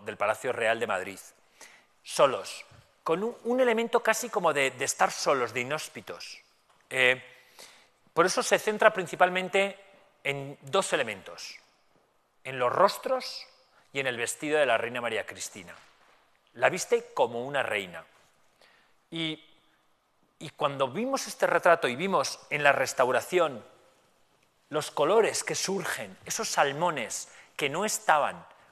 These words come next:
cuando vimos por primera vez, y, y, y Paula lo sabe, cuando lo vimos la primera vez, ¿no?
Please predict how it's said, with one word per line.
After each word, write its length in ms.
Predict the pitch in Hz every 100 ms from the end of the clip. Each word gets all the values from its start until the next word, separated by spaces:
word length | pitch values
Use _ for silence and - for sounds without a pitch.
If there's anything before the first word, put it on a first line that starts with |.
| -
cuando 220 | 135 127
vimos 360 | 156 196 202 - - _
por 140 | - 123
primera 340 | 131 135 160
vez, 220 | 156 156
y, 60 | 147 127 -
y, 280 | 131 123 120
y 260 | 127 127 120
Paula 380 | - 127 151
lo 100 | 139
sabe, 400 | 120 143 131 113 - - _ _
cuando 240 | - 120 117
lo 60 |
vimos 180 | 151 220
la 100 | 226
primera 320 | 165 156 160
vez, 200 | 139 175
¿no? 200 | 170 180